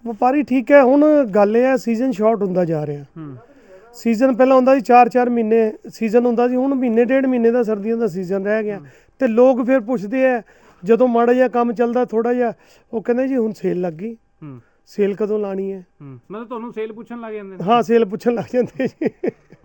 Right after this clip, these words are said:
Speaker 2: ਤੇ ਜੇ ਗੱਲ ਕਰੀਏ ਆਪਾਂ ਅੱਜ ਦੇ ਸਮੇਂ ਦੀ, ਜਿੱਦਾਂ ਆਪਾਂ ਸ਼ਹਿਰ ਦੇ ਵਿੱਚ ਖੜੇ ਹੋਏ ਹਾਂ, ਤੇ ਸ਼ਹਿਰ ਨੂੰ ਆਪਾਂ ਲੁਧਿਆਣਾ ਦਾ ਹਾਰਟ ਮੰਨ ਸਕਦੇ ਹਾਂ ਵੀ ਇਹ ਲੁਧਿਆਣੇ ਦਾ ਹਾਰਟ ਹੀ ਹੈ। ਤੇ ਦੇਖਿਆ ਜਾਵੇ ਸ਼ਹਿਰ ਦੇ ਵਿੱਚ ਕਿਹੜੀਆਂ ਦਿੱਕਤਾਂ ਪਰੇਸ਼ਾਨੀਆਂ ਨੇ ਜੋ ਤੁਹਾਨੂੰ ਲੱਗਦੀਆਂ ਨੇ ਕਿ ਯਾਰ ਇਹ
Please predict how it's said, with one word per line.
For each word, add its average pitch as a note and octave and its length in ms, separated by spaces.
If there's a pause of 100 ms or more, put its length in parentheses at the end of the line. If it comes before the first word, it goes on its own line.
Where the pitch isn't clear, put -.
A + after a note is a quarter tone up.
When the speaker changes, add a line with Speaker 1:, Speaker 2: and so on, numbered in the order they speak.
(240)
Speaker 2:
ਤੇ G3+ 240
ਜੇ F#3+ 240
ਗੱਲ G#3+ 220
ਕਰੀਏ A3 360
ਆਪਾਂ A3 320
ਅੱਜ F#3+ 120
ਦੇ G#3+ 160
ਸਮੇਂ G#3 300
ਦੀ, G#3 120
ਜਿੱਦਾਂ G3+ 260
ਆਪਾਂ G#3 300
ਸ਼ਹਿਰ G3 300
ਦੇ A3+ 120
ਵਿੱਚ G3+ 220
ਖੜੇ F#3 240
ਹੋਏ F#3+ 200
ਹਾਂ, F3+ 160
ਤੇ G3 120
ਸ਼ਹਿਰ G3+ 360
ਨੂੰ G#3 240
ਆਪਾਂ F#3+ 260
ਲੁਧਿਆਣਾ G3+ 380
ਦਾ G#3+ 80
ਹਾਰਟ F3 280
ਮੰਨ F#3 180
ਸਕਦੇ F3 320
ਹਾਂ G#3+ 60
ਵੀ A3+ 100
ਇਹ A3+ 100
ਲੁਧਿਆਣੇ G3 320
ਦਾ F#3+ 120
ਹਾਰਟ E3+ 260
ਹੀ F#3+ 160
ਹੈ। C#3 100 (340)
ਤੇ A#3 100
ਦੇਖਿਆ A3 260
ਜਾਵੇ A#3 180
ਸ਼ਹਿਰ A#3+ 280
ਦੇ D4 120
ਵਿੱਚ B3+ 220
ਕਿਹੜੀਆਂ C4+ 360
ਦਿੱਕਤਾਂ A3 300
ਪਰੇਸ਼ਾਨੀਆਂ F#3+ 540
ਨੇ G3 140
ਜੋ F#3 120
ਤੁਹਾਨੂੰ F#3+ 260
ਲੱਗਦੀਆਂ E3+ 380
ਨੇ F#3 140
ਕਿ F3+ 120
ਯਾਰ F#3+ 180
ਇਹ F#3+ 300